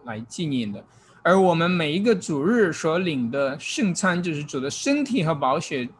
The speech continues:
呃，也是在纪念，呃，耶和华神的作为，对不对？就是纪念耶稣基督他的死和复活。他赐粮食给敬畏他的人，他必永远纪念他的约。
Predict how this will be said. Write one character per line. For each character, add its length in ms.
呃， 260
也 240
是 280
在 260
纪 300
念， 500
呃， 360
耶 260
和 140
华 300
神 680
的 220
作 300
为， 160
对 120
不 80
对？ 160
就 160
是 120
纪 200
念 240
耶 120
稣 180
基 180
督 300
他 60
的 160
死 640
和 140
复 260
活。 420
他 380
赐 440
粮 420
食 340
给 300
敬 380
畏 200
他 220
的 100
人， 380
他 240
必 180
永 200
远 340
纪 220
念 300
他 240
的 240
约。 380